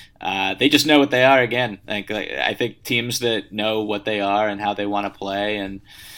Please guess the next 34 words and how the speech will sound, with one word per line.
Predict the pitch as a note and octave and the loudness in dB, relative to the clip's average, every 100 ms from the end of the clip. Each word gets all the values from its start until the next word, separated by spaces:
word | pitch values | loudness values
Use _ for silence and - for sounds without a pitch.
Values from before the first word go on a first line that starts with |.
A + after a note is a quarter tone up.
| - - | -20 -8
um, | F#2+ F#2+ G2 | -6 -6 -4
they | G#2 | -2
obviously | G2+ G#2+ G2+ G#2+ | -2 -2 -2 -2
have | G2+ | -2
experience | G2+ - G2 G2 G2+ G2 G2 G2 - - - | -4 -6 -6 -4 -4 -4 -6 -6 -8 -10 -12
playing | - G2+ G2+ G2 G2 | -4 -2 -2 -6 -6
and | G#2 | -6
having | G2+ G2 | -6 -4
a | |
lot | F#2+ | -6
of | F#2+ | -6
success | - G2 G2 - | -8 -8 -8 -6
without | G#2 F#2 F#2 | -6 -6 -6
Kawhi | G#2 G#2 G2+ | -4 -2 0
last | G2 G2 G2+ G#2+ | 0 -2 -4 -6
year | G2+ | -4
during | G2 G2 G2 | -4 -6 -8
all | G2 | -10
that | G2 - | -10 -8
load | F#2+ F#2 | -8 -8
management | F#2+ G#2 G#2+ - G#2+ G#2+ G#2+ _ - - - - _ _ _ - | -8 -6 -8 -8 -8 -8 -10 _ -20 -20 -20 -20 _ _ _ -18
stuff. | - - A#2+ A#2 A#2 - | -6 2 4 4 -2 -6
Um, | A2+ A2+ A2 A2 G#2+ G#2+ G#2+ - - - | 0 0 2 -2 -4 -10 -14 -20 -20 -18
so, | - - - A2+ A2 A2 G#2+ G#2+ | -6 -2 0 0 0 0 0 0
yeah, | A2 - - - _ | 4 4 2 -12 _
fifth | - B2 B2 - | 0 2 2 -2
seed | - C#3 B2+ B2 | -4 -2 0 -2
seems | A#2 A2+ | -6 -6
like | A2+ A2+ | -6 -6
a | |
good | F#2+ G2+ G2 | -6 -6 -6
spot | - F#2 G2+ | -2 -2 -2
for | G2 | -8
them. | - | -14